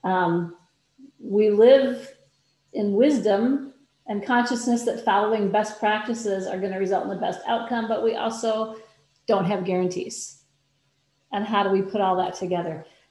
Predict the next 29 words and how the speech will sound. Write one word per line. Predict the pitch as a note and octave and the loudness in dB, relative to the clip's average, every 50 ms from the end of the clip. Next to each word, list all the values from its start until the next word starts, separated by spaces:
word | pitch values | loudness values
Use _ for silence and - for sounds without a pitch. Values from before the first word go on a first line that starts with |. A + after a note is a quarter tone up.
| _ - | _ -6
So | - A3+ G3 F#3 F#3 F#3 | 2 4 6 8 8 6
the | F#3 F#3 | 4 2
first, | - A#3 A#3 A3+ A3+ - - - - - - - - _ - | 2 2 2 2 2 -2 -8 -12 -14 -14 -14 -14 -12 _ -6
I | A3 | -4
guess, | G3+ G3 G#3 A3 A3 - - - - - | 0 0 0 0 0 -2 -8 -14 -12 -8
the | - - | -8 -6
propositions | - - - A3+ A3 A3 A3+ G3 G3+ A3+ A3+ - A3 A3 A3 G3+ | -4 0 2 2 4 4 2 2 4 2 2 2 0 -2 -2 0
this | G#3+ A3+ A3+ A3+ | 0 -2 0 4
week, | A#3 B3+ D4 - - - - - - _ _ _ _ _ _ _ | 4 4 4 4 2 -2 -4 -6 -20 _ _ _ _ _ _ _
<laughs> | _ _ _ _ _ _ | _ _ _ _ _ _
we | - A3 A3 A3+ | -2 2 4 4
have | A3+ A3 A3 G#3+ A3+ A3+ A3+ - | 4 6 6 6 4 4 2 2
control | B3 G#3 G3 - A#3 A3 A3 G#3+ | 0 0 0 0 0 2 2 2
over | G#3+ G#3+ G#3 G3+ G3 | 2 0 0 0 2
our | F#3 F3+ | 0 0
choices, | F3+ - - G#3 G#3 G#3+ - B3+ B3 C4 C4 B3 - - - _ _ _ _ _ _ - | 0 -2 -2 -2 -2 -2 -2 -4 -4 -4 -4 -8 -10 -12 -18 _ _ _ _ _ _ -4
but | A3+ A3 A3 G#3 - - | 0 0 0 0 -2 -4
not | A3 A3+ B3 A#3+ B3+ | -2 -2 -2 -2 -4
necessarily | C4 C4+ C4 C#4+ C#4+ - - C4+ C4 C4 C4 B3 | -6 -8 -6 -6 -8 -6 -4 -4 -2 -2 0 0
over | B3 B3 A#3+ A#3 A3 | 0 0 0 -2 -2
our | G#3 | -2
lives. | G#3 G#3+ A3+ G#3+ - - - - - - - _ _ _ _ _ _ _ _ _ _ _ _ _ _ _ _ _ _ _ _ _ _ _ - | -2 -2 -2 -4 -4 -6 -10 -14 -18 -20 -20 _ _ _ _ _ _ _ _ _ _ _ _ _ _ _ _ _ _ _ _ _ _ _ -6
And | G#3+ G#3 A3 | -4 -2 -2
that's | A3+ A3+ A3+ C#4 | -2 -2 -4 -6
a | B3+ - | -10 -10
tough | - - - F#4 G4 F#4+ - C#4 | -10 -6 -2 -2 -2 -2 -2 -4
one | B3+ B3 B3 | -4 -2 -2
to | B3+ | -4
swallow. | - - C#4 D4 D#4 - - - - - | -6 -6 -4 -4 -2 -4 -4 -6 -10 -14